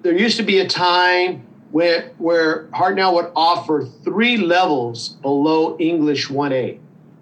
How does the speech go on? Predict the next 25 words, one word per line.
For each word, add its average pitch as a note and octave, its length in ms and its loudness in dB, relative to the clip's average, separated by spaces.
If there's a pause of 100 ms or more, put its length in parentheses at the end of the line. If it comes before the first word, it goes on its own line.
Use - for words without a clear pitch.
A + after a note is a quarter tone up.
(120)
English F#3 380 2
one D#3+ 160 2
A G3 400 2
at D3+ 160 -2
Hartnell G3+ 580 0
is D3+ 80 -2
the C#3 80 -2
same E3 280 -2
as C3 240 -4
English D#3+ 360 -2
one D3+ 200 0
A F#3+ 240 2
at F3 120 -2
Cal F3 200 0
State D3 280 -2
Fullerton, F#3+ 520 0 (240)
same D#3+ 240 -2
as A#2+ 220 -2
English E3+ 360 0
one D3 220 0
A G3 560 2 (180)
at C#3+ 140 -2
U E3+ 160 -2
C F3+ 180 -2
Berkeley, D3+ 480 -2